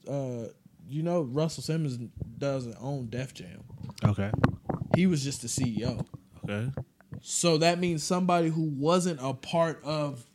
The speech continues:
Speaker 1: hip hop made money off of black people. Tiger Woods is doing the sa-, Tiger Woods did the same thing. I'm not saying he wrong for that, 'cause yes, in a way you're right. If I wasn't from there, no, you shouldn't glorify it, but you should damn sure put something back into it if you making money off of them.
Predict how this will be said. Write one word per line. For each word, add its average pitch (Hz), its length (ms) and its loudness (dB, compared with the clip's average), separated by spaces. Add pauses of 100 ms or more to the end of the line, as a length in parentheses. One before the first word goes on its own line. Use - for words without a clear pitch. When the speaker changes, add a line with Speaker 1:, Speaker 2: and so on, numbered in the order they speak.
(120)
Speaker 1:
hip 170 200 -6
hop 180 320 -6
made 151 280 -6
money 156 360 -6
off 127 240 -6
of 117 220 -10 (140)
black 151 340 -8
people. 117 160 -10 (600)
Tiger 147 360 -4
Woods 156 340 -6
is 147 80 -8
doing 151 280 -6
the 143 60 -4
sa-, 139 220 -12
Tiger 170 300 -6
Woods 165 180 -6
did 165 120 -8
the 156 60 -10
same 160 320 -8
thing. 165 240 -10 (240)
I'm 240 140 -2
not 196 160 0
saying 202 260 2
he 180 100 2
wrong 185 340 0
for 180 120 -8
that, 170 180 2
'cause 170 220 -2
yes, 214 220 4
in 175 160 -2
a 175 60 0
way 214 180 2
you're 226 160 2
right. 226 320 2
If 143 180 -4
I 196 120 4
wasn't 226 340 2
from 247 240 -2
there, 233 140 0
no, 202 180 0
you 226 160 2
shouldn't 175 300 -2
glorify 180 500 0
it, 127 100 -6 (300)
but 147 200 -2 (120)
you 180 160 2
should 139 240 -4
damn 220 260 0
sure 156 240 0
put 156 220 -2
something 156 240 -2
back 147 240 0
into 180 340 -2
it 131 80 0
if 135 160 -4
you 170 80 -2
making 143 380 -4
money 165 260 -4
off 131 220 -4
of 127 80 -4
them. 139 200 -6